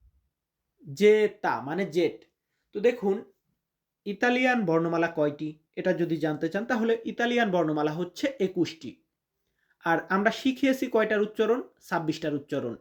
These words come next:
ইংরেজিতে যে ছাব্বিশটা থাকে, ছাব্বিশটার উচ্চারণই এখানে আমি শিখিয়েছি। কারণ পাঁচটা বর্ণমালা আছে এখানে, যদিও আমি আলাদা করে দেইনি। তো এই পাঁচটা বর্ণমালা আমরা ইতালিয়ান শব্দতে দেখবেন ব্যবহার করি না।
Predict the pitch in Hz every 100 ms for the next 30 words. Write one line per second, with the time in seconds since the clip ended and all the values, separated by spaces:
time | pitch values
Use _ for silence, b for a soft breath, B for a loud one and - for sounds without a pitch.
0 | - 185 170 165 175 175 165 170 135 131
1 | - 151 175 247 247 185 185 - 202 180
2 | 202 196 208 262 175 175 160 165 180 151
3 | 160 143 - - _ _ _ _ _ _
4 | _ _ 208 160 208 - 185 180 - 190
5 | 185 170 165 156 151 139 135 156 151 170
6 | 196 320 165 185 190 208 202 214 180 175
7 | 175 175 175 151 151 135 175 - _ _
8 | _ _ _ _ _ _ _ _ 196 196
9 | 196 214 208 220 226 247 226 233 233 160
10 | 135 196 - 170 170 170 190 214 220 165
11 | 143 185 _ _ _ _ _ - - 240
12 | 214 262 240 175 170 175 165 147 139 139
13 | 143 123 107